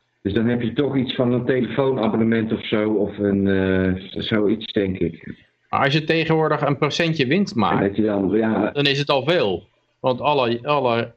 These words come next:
Speaker 2: eh, rentes zijn eigenlijk op, eh, naar nul gedrukt. Dus de, de winsten die, eh, van beursgenoteerde bedrijven zijn eigenlijk allemaal, eh, vrij laag. Dus één procent, dat is al, dat is al mooi wat. Maar dat betekent dat als je een boete krijgt van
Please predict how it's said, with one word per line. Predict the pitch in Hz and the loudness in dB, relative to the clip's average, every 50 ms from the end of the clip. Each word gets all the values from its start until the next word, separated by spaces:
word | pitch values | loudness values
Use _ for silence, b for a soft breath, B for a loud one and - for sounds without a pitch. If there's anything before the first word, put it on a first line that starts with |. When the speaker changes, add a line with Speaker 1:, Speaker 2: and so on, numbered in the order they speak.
| b b b b _ _ | b b b b _ _
Speaker 2:
eh, | - 120 117 113 110 107 110 113 110 | -2 0 0 2 2 2 2 2 2
rentes | 110 120 123 123 120 123 117 | 2 0 0 0 -2 -6 -2
zijn | - 127 120 123 123 117 | 0 0 0 0 0 0
eigenlijk | 113 120 123 120 120 123 120 117 120 | 0 0 2 2 2 0 0 0 0
op, | 127 127 120 123 - | 0 -2 -2 -2 -2
eh, | 139 123 123 120 120 120 123 123 | -2 0 2 2 2 2 2 2
naar | 123 123 120 | 2 2 2
nul | 127 139 139 127 110 | 2 2 2 2 2
gedrukt. | 95 110 107 107 101 95 90 82 | 2 0 0 2 0 0 0 0
Dus | 101 101 101 | -2 0 0
de, | 110 110 104 | 0 0 2
de | 104 113 107 | 0 0 0
winsten | 110 127 127 123 123 - 110 | 2 0 0 -2 -2 -2 0
die, | 95 104 104 101 101 101 101 - | 0 2 2 0 0 -4 -8 -14
eh, | - - - 92 101 95 76 - | -14 -12 -10 -8 -8 -6 -8 -6
van | - - 113 107 | -2 -2 0 2
beursgenoteerde | 104 113 113 - - - 120 110 104 104 117 113 110 107 | 2 2 0 0 0 0 0 0 0 2 2 2 2 2
bedrijven | 104 113 127 131 117 104 | 2 2 2 2 2 2
zijn | 101 107 107 101 | 2 2 2 2
eigenlijk | 95 110 113 110 - | 2 2 0 0 0
allemaal, | 113 117 113 110 113 110 110 - 110 110 - | 0 2 2 2 2 0 0 -2 -2 -2 -4
eh, | - 120 | -4 -2
vrij | 113 117 117 117 113 | 0 2 2 2 2
laag. | 120 131 123 104 95 90 95 | 2 2 2 0 0 -2 -4
Dus | 101 98 | -4 -2
één | - 117 117 110 | 0 0 0 0
procent, | 117 104 - - 127 127 123 123 | -2 -2 0 -2 -2 -2 -2 -2
dat | - 123 113 113 110 113 | -2 0 0 0 0 -2
is | 117 113 | 0 0
al, | 117 117 117 113 107 104 | 0 0 0 -2 -2 -2
dat | 113 120 113 | -2 0 0
is | 113 | 0
al | 120 | 0
mooi | 117 135 143 135 127 | 0 2 2 2 2
wat. | 123 113 | 2 2
Maar | 117 120 | 0 0
dat | 123 | 2
betekent | 139 151 147 139 143 | 2 0 0 -2 -2
dat | 123 131 | 0 0
als | 143 135 | 0 2
je | 147 139 | 2 0
een | 131 | 2
boete | 131 160 180 165 151 | 0 0 0 0 -2
krijgt | - 151 143 135 - - | 0 0 0 0 -2 -2
van | 147 135 127 | -4 -4 -4